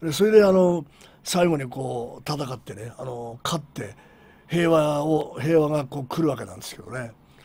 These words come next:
で、まあ、非常に、とにかくあの、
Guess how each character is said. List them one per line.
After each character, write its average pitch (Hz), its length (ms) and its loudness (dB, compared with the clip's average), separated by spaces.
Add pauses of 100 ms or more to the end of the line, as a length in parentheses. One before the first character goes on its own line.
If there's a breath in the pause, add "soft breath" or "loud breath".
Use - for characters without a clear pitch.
(320 soft breath)
で、 131 800 -6
ま 143 360 -6
あ、 127 60 -10
非 123 120 -14
常 170 120 -2
に、 170 300 -4 (160)
と 214 100 -4
に 277 120 2
か 233 100 6
く 156 180 -4
あ 147 60 -2
の、 139 300 -4